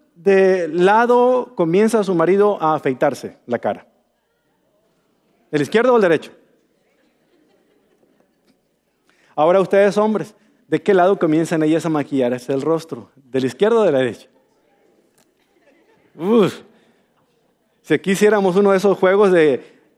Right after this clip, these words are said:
qué tan bien conoce a su pareja, yo creo que salíamos en problema. Ahí hay muchos candidatos para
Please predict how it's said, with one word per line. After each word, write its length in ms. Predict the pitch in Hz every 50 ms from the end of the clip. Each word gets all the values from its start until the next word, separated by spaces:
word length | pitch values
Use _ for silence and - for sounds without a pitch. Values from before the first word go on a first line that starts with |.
| _ _ _ -
qué 100 | 180 170
tan 160 | 180 180 185
bien 140 | 180 185 190
conoce 240 | 180 160 180 175
a 60 | 185 180
su 80 | 160
pareja, 340 | - 147 143 175 190 185 196
yo 80 | 175 160
creo 120 | 175 185
que 40 | -
salíamos 340 | 151 143 156 165 170 170 170
en 60 | 156
problema. 500 | 135 135 131 139 143 147 135 120 101 - - _ _ _ _ _
Ahí 200 | - 147 156 170
hay 520 | 185 190 196 190 185 160 139 127 - - _ _ _ _
muchos 440 | - 160 156 151 165 214 - 247 208
candidatos 560 | - 202 175 156 165 170 175 202 196 180 -
para 560 | - 165 151 139 135 127 120 113 110 110 -